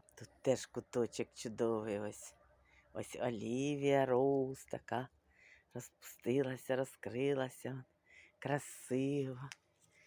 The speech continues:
Тут он, ось вони.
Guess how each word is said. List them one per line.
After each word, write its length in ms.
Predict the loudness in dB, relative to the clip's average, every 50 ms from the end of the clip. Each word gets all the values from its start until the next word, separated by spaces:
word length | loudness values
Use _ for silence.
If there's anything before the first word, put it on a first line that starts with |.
| -20 -20 -20 -20 -20 _ _
Тут 220 | -10 -10 -4 0 2
он, 160 | 2 2 0 -6 -16 -20 -20 _ -20 _ _ _ _ -20 _ _ _ -20 -20 -20 -20 -20 _ _ _ -14 -12
ось 220 | -12 -12 -10 -10 -6
вони. 300 | -6 -6 -6 -6 -10